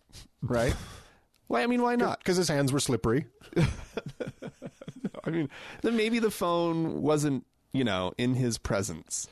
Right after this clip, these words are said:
Speaker 2: So have
Speaker 1: And
Speaker 2: you seen
Speaker 1: somebody picked it. I mean, who knows? Because I don't know how stupid you can be. First of all, well, let, no, actually, let's,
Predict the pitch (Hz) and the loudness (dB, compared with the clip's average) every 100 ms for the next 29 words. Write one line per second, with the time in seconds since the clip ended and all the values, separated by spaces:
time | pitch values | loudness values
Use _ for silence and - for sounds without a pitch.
0 | - - - 165 165 - 139 147 - 170 | -14 -4 2 2 2 -2 0 0 2 2
1 | 156 147 147 123 - 170 170 196 180 101 | 2 0 0 0 -2 2 4 4 2 0
2 | - - - - 202 226 208 - 220 254 | -4 -10 -16 -6 0 2 0 0 0 0
3 | 190 156 147 175 165 175 - - 139 113 | 2 0 0 0 2 2 0 -2 -2 -4
4 | - 92 - 90 87 98 - - - 240 | -4 -8 -4 -4 -4 -6 -8 -4 0 2
5 | - 123 - 170 170 139 - - _ _ | 0 -2 -2 0 2 0 -4 -20 _ _
6 | _ - 190 - 185 160 165 165 170 165 | _ -2 -2 0 0 2 0 -2 -2 0
7 | 160 170 | 0 -2